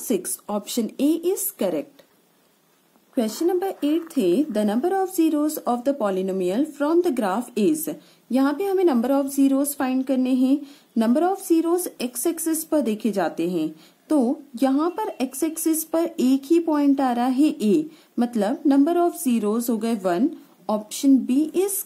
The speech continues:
correct। Question number nine थी, the number of zeros of the polynomial from the graph is। यहाँ पर हमने अभी बात करी x axis पर जितने पॉइंट टच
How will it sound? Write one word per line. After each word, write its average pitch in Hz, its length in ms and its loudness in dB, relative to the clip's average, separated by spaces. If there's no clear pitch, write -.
correct। 160 500 -4
Question 220 380 0
number 415 200 0
nine 196 280 0
थी, 185 200 0
the 214 160 2
number 254 320 0
of 403 220 -8
zeros 240 440 0
of 294 240 -2
the 339 160 -2
polynomial 208 680 -2
from 240 300 0
the 240 200 -2
graph 196 400 -4
is। 165 240 -2
यहाँ 254 420 0
पर 370 100 -2
हमने 349 380 2
अभी 294 240 0
बात 294 280 0
करी 285 200 2
x - 240 -6
axis 339 360 -2
पर 330 160 -2
जितने 262 340 0
पॉइंट 277 340 0
टच 277 160 0